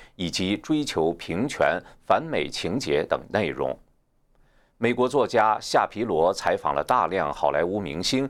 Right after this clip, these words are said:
和电视制作人，写了《黄金时段的宣传：真实的好莱坞故事》，左派如何占领你的电视一书。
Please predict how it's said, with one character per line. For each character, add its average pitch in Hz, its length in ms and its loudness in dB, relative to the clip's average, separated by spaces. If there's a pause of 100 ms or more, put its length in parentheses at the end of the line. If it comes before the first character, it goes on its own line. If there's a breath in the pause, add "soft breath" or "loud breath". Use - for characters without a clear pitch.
(140 loud breath)
和 87 220 2
电 113 260 0
视 78 220 -4
制 - 160 -4
作 76 220 2
人， 65 280 -6 (380 soft breath)
写 82 220 2
了 85 200 2 (300 soft breath)
《黄 147 320 0
金 185 220 -2
时 170 260 -2
段 135 220 2
的 - 100 -2
宣 139 300 -2
传： 69 340 -2 (260)
真 170 240 0
实 80 200 -6
的 71 120 4
好 73 240 0
莱 71 140 0
坞 90 160 -4
故 80 240 -2
事》， - 260 -6 (360)
左 104 200 4
派 98 300 2
如 85 240 -2
何 85 180 0
占 87 240 0
领 76 300 -8
你 76 100 -6
的 76 140 0
电 95 240 -2
视 98 240 -2
一 73 160 -8
书。 78 320 -4